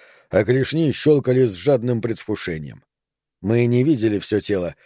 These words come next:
но, похоже, оно было в половину больше, чем Джимми, которого убили на холме.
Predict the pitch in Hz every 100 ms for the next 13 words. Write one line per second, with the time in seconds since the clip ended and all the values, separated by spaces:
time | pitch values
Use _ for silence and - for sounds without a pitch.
0 | _ _ 104 117 117 147 151 127 123 117
1 | 120 139 131 117 - 147 131 131 101 98
2 | 139 123 - 107 123 120 110 160 110 98
3 | 113 107 117 113 127 120 113 101 101 95
4 | 110 92 78